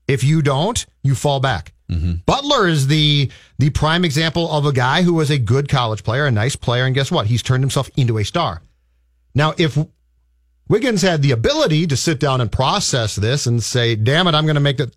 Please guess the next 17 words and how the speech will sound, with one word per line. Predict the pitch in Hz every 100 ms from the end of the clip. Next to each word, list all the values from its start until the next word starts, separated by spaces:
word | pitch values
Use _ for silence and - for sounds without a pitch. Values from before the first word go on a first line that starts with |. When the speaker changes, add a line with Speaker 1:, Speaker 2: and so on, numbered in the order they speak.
| -
Speaker 1:
the |
most | 120 143 -
of |
my | 127
potential," | 131 120 117 123 220 - - -
it | 131
might | 143 139
be | 151
totally | 139 135 160
different. | 226 180 104 - _ _ _
But | 104 131
you | 151
have, | 151 156 147 104 -
a-, | 110 104
as | 104
we've | 139 170
seen, | - 220 110 78